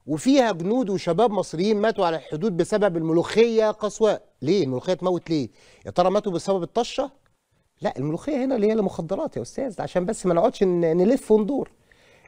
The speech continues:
الملوخية هي المخدرات اللي الأستاذة قصواء بتقول ده فيها خير كتير، فلبست الراجل إنه تاجر مخدرات على طول وش يعني،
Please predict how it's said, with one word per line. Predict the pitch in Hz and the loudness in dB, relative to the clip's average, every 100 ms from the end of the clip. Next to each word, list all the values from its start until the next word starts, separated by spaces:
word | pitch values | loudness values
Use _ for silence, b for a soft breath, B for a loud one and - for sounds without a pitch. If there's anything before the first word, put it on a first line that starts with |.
| - | 4
الملوخية | 214 233 - 262 240 | 6 6 4 4 4
هي | 226 202 262 | 4 6 6
المخدرات | 226 - 180 240 294 208 - - - _ _ - | 4 -6 -2 0 0 -2 -6 -16 -20 _ _ 2
اللي | 247 | 4
الأستاذة | 262 240 - 320 302 | 0 0 4 4 2
قصواء | 247 226 262 262 | -2 2 2 2
بتقول | 208 - 277 320 190 | -2 -6 0 0 0
ده | 233 | -2
فيها | 302 294 | 2 0
خير | - 320 | 0 -4
كتير، | 240 269 330 330 226 - _ _ _ _ _ _ _ b b b b | -4 2 4 6 4 0 _ _ _ _ _ _ _ b b b b
فلبست | 247 349 349 359 339 285 | 4 4 4 -2 -2 -2
الراجل | 285 330 285 | -2 -2 -2
إنه | 285 269 | -6 -2
تاجر | 320 285 262 | -2 -2 -4
مخدرات | 240 254 202 277 311 | -2 -2 0 -2 -2
على | 226 233 | -2 -2
طول | 262 262 | -2 0
وش | 285 285 - | 2 0 0
يعني، | 233 220 139 | 0 0 -4